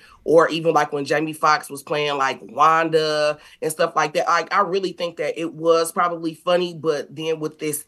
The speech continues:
industry and how they like to sexualize everything and shit just got weird, I think, down the line. But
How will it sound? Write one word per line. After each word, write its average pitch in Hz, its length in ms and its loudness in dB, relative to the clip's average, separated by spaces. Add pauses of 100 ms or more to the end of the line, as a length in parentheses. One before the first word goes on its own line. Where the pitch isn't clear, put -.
industry 165 540 0
and 147 100 0
how 151 100 4
they 151 220 -2 (100)
like 147 260 -2
to 127 80 -12
sexualize 170 1000 2
everything 175 760 -2
and 139 160 0 (260)
shit 247 220 2
just 190 140 2
got 156 260 4
weird, 165 380 -2
I 156 140 0
think, 151 360 -10 (120)
down 151 320 2
the 139 100 -2
line. 123 460 2 (280)
But 151 520 4